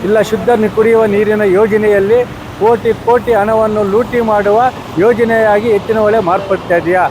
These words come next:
ಇದನ್ನು ಸಾರ್ವಜನಿಕವಾಗಿ ಶೀಘ್ರದಲ್ಲಿಯೇ ನೀವು ಬಹಿರಂಗವಾಗಿ ಕೋಲಾರ ಮತ್ತು ಚಿಕ್ಕಬಳ್ಳಾಪುರ ಜನತೆಗೆ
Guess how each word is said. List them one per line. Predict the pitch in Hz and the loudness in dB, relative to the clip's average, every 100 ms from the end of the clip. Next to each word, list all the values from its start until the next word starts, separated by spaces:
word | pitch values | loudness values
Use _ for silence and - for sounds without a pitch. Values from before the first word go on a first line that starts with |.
| - - 180 | -6 -10 -2
ಇದನ್ನು | 202 208 | 0 0
ಸಾರ್ವಜನಿಕವಾಗಿ | 190 190 240 254 226 220 196 208 202 196 190 202 202 | 0 0 2 2 0 -2 -2 0 0 0 0 -2 -2
ಶೀಘ್ರದಲ್ಲಿಯೇ | - - - 240 208 220 240 220 214 220 220 196 - - - | -6 -14 -6 -4 -2 -2 0 0 2 2 2 0 -6 -12 -4
ನೀವು | 185 214 208 190 - - - | 0 2 2 0 -2 -12 -4
ಬಹಿರಂಗವಾಗಿ | 160 220 240 247 233 226 208 208 226 | 0 2 2 0 0 2 2 0 -2
ಕೋಲಾರ | 220 - 185 226 226 220 | -4 -6 -2 0 0 0
ಮತ್ತು | 220 214 208 | 0 -2 -4
ಚಿಕ್ಕಬಳ್ಳಾಪುರ | 196 196 190 220 220 214 214 208 202 | -6 -8 -4 0 2 0 0 -2 0
ಜನತೆಗೆ | 170 208 220 214 202 | 0 -2 0 0 2